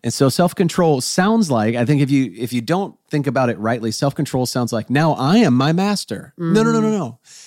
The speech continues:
Speaker 1: Self-control is the idea that s-, only God is my master. I have forsaken sin as my
Speaker 2: That's good.
Speaker 1: master.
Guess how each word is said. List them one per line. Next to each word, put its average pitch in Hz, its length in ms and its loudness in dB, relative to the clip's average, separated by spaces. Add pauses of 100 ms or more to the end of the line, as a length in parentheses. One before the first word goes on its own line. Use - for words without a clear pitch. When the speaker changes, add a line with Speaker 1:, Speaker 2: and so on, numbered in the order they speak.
(240)
Speaker 1:
Self-control 190 560 -2
is 170 80 -4
the 143 100 -4
idea 131 180 -4
that 120 160 -6
s-, - 440 -16
only 165 360 0
God 131 360 -4
is 107 280 -8
my 110 200 -8
master. 90 800 -14
I 113 140 -4
have 107 320 -6
forsaken 131 880 -2
sin 127 540 -6
as 101 300 -10
my 98 160 -12
Speaker 2:
That's - 160 -12
good. 160 60 -14
Speaker 1:
master. 143 320 -14